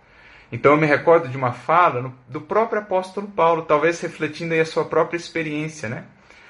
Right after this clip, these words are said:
No Livro dos Espíritos, na questão mil e nove, ele tem uma reflexão muito interessante. E ele diz assim:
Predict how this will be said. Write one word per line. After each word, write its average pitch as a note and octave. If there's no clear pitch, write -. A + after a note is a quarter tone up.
No D#3
Livro F#3
dos F3+
Espíritos, -
na C#3
questão D3
mil C#3+
e -
nove, D3
ele D3
tem E3+
uma G3
reflexão D#3
muito F3
interessante. F3+
E D3
ele D#3
diz C#3+
assim: C3+